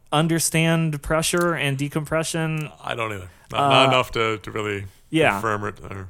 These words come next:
Speaker 1: So I like it to, I like it in movies when
Speaker 2: Mm-hmm.
Speaker 1: they demonstrate, like, what would scientifically result from,
Speaker 2: Mm-hmm.
Speaker 1: you know, these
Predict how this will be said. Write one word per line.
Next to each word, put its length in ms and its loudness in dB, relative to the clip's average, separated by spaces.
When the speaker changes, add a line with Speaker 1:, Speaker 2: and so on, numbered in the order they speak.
Speaker 1:
So 180 4
I 80 8
like 460 2
it 280 2
to, 220 0
I 80 2
like 240 0
it 80 2
in 140 2
movies 520 4
when 180 2
Speaker 2:
Mm-hmm. 80 -2
Speaker 1:
they 120 2
demonstrate, 640 2
like, 200 -2
what 200 2
would 140 2
scientifically 1040 2
result 580 2
from, 360 0
Speaker 2:
Mm-hmm. 80 -2
Speaker 1:
you 60 -2
know, 120 -2
these 600 -2